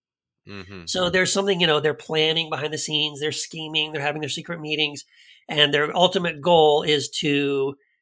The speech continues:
Speaker 2: replace white people, to take away white, uh, privilege and power in American society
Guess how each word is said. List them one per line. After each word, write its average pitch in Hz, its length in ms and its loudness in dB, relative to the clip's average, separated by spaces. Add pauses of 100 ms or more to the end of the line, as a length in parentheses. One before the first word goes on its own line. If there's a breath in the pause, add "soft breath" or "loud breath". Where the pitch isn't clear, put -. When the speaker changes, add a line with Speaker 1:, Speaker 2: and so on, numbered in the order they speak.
(120)
Speaker 2:
replace 175 640 2
white 170 260 6
people, 147 440 -2
to 151 100 -6
take 156 220 -4
away 160 240 2
white, 151 420 2 (340)
uh, 139 300 -4
privilege 160 420 -4
and 160 100 -6
power 143 540 0 (320 soft breath)
in 139 180 0
American 139 380 -2
society 135 680 -2